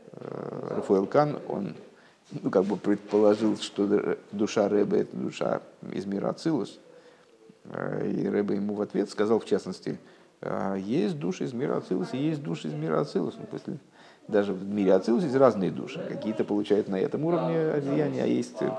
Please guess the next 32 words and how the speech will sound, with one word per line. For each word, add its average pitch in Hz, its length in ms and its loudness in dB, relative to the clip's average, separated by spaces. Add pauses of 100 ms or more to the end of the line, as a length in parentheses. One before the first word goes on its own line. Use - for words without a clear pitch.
(200)
какие-то, - 240 -2
которые, 110 300 2
ну, 101 60 -4
то - 80 -2
есть - 120 -2
разные 135 340 8
души. 95 280 0 (520)
Так 123 200 8
вот, 160 220 12 (1800)
единственное, 156 640 8
говорит 139 300 10
Ребе, 233 260 8
что 139 180 6
души 135 340 6
Бриицы 120 480 6
Россия, 104 600 8 (340)
то 123 60 8
есть 113 160 6
души, 143 280 4
которые... 107 340 6
а 117 80 10
чем 110 180 0
отличается, 98 480 2
кстати, 90 260 -4
мир 95 220 0
Ацилус - 400 -2
от - 120 -4
миров 95 420 -2
Бриицы 92 380 -2
Россия - 480 -2
совокупным - 520 -6
образом? 85 340 -4